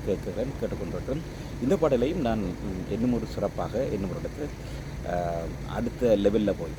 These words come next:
இன்னும் கொஞ்சம் கூடுதலா அதை, அஹ், படிச்சு பாடமாக்கி அந்த, அஹ், அடுத்த லெவல்ல போய் படிக்கணும் என்ற ஒரு ஆசை இருக்கு.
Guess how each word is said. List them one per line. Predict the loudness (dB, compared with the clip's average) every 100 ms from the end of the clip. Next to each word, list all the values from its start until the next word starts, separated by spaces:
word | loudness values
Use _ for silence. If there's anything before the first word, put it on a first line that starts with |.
| -4
இன்னும் | -2
கொஞ்சம் | -2 -4 -4
கூடுதலா | -2 -2 -2 -2
அதை, | -2
அஹ், | -2 -2 -4 -6 -8 -4 -4 -2
படிச்சு | -2 -2 -4 -2 0
பாடமாக்கி | 2 2 0 -2 0 0
அந்த, | 0 -2 -4 -4 -4 -4 -4 -4 -6 -6 -8 -8 -6 -6 -4 -4
அஹ், | -2 -2 -4 -2
அடுத்த | 2 4
லெவல்ல | 4 6 6
போய் | 6 4
படிக்கணும் | 4 2 2
என்ற | 2
ஒரு | 4
ஆசை | 6 8
இருக்கு. | 6 6 0